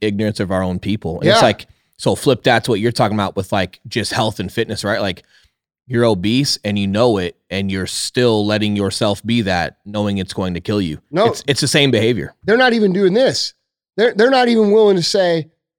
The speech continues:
Speaker 2: "Oh, it's my fault I'm obese." They say,
Speaker 1: Exactly.
Speaker 2: they've got this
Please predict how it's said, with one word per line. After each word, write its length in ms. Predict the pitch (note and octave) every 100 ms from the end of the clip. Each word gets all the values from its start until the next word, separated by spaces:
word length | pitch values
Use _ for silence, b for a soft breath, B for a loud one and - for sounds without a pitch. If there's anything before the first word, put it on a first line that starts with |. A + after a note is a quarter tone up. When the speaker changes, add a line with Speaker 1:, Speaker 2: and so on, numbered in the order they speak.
| A#3
Speaker 2:
"Oh, 340 | A3+ D#3 C3 _
it's 180 | F#3+ -
my 220 | G#3 A3
fault 340 | G3+ - G#3 G3+
I'm 140 | F3+
obese." 540 | F3 D3 B3+ C3 - - _ -
They 140 | G3
say, 460 | - G#3+ F#3 D#3 - _
Speaker 1:
Exactly. 280 | F#3+ G2+ A3+
Speaker 2:
they've 80 | -
got 180 | B3+ G3+
this 160 | G3